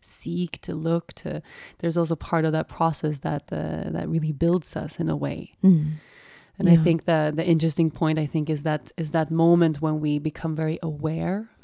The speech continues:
Speaker 1: I guess. Maybe it's a nagging feeling that we have in our lives of something isn't working, or we're exhausted all the time, or we feel out of place, we feel fearful, little nagging things. And then getting to a place where we make the connection of, "Ah,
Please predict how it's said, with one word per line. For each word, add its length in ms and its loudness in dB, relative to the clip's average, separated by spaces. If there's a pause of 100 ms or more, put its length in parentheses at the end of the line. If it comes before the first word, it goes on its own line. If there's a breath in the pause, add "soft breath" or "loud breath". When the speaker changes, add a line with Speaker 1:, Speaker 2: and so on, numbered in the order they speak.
(120)
Speaker 1:
I 120 -6
guess. 580 -10
Maybe 240 0
it's 160 -2
a 40 0
nagging 420 0
feeling 480 -2
that 100 -2
we 100 -2
have 180 -2
in 80 -2
our 120 -2
lives 320 -4
of 80 -8
something 380 -6
isn't 300 -4
working, 680 0
or 220 -6 (600 loud breath)
we're 100 -2
exhausted 760 -2
all 120 -2
the 100 -2
time, 540 -2
or 80 -4
we 100 -2
feel 260 -4
out 160 -2
of 180 -8
place, 600 -2
we 60 -10
feel 220 -12
fearful, 840 -2 (320 loud breath)
little 260 0
nagging 520 -2
things. 640 2 (400 soft breath)
And 160 0
then 100 2
getting 260 2
to 140 0
a 40 2
place 340 -2
where 100 -2
we 280 -2
make 240 0
the 80 -8
connection 640 -4
of, 180 -10
"Ah, 420 -6